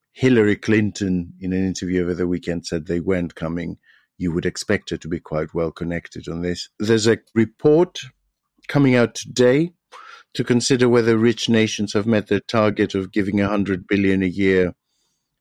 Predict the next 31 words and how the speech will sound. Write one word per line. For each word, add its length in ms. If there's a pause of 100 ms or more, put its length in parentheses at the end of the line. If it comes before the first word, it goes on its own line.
(120)
That's 200
a 60
hundred 300
billion 320
U 200
S 140
dollars 380
a 60
year 380 (500)
to 120
poorer 380
countries 460
to 60
fight 300
climate 460
change. 760
Robert 420
Peston 460
has 140
seen 500 (420)
bits 220
and 160
pieces 400
of 140
it 160
and 180
says, 480 (580)
"The 320 (120)
target 540
will 140
not 560